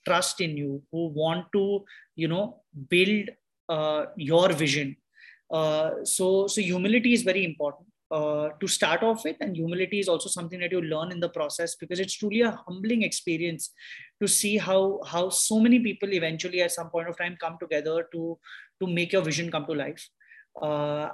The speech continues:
I think, I think entrepreneurship, uh, you know, teaches you responsibility. Uh, to, to start with, you know, you need to really be responsible, uh, for yourself, for your actions. Uh, subsequently, you need to be responsible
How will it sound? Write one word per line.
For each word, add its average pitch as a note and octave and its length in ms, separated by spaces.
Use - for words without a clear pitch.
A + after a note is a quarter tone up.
I F3 80
think, F#3+ 360
I F3 80
think F#3+ 160
entrepreneurship, F3 920
uh, D3+ 380
you D#3 140
know, F3 240
teaches F#3+ 320
you F#3+ 100
responsibility. D3+ 880
Uh, C#3+ 600
to, F3 220
to E3+ 140
start D#3+ 380
with, F3 160
you D#3 420
know, E3 60
you E3+ 160
need E3 180
to F#3+ 80
really G#3 280
be A3 140
responsible, E3 640
uh, D3 240
for F3 200
yourself, E3+ 500
for - 180
your D3+ 220
actions. - 560
Uh, D3 440
subsequently, F3+ 800
you F#3 120
need E3 200
to F#3 60
be F3 140
responsible D#3+ 640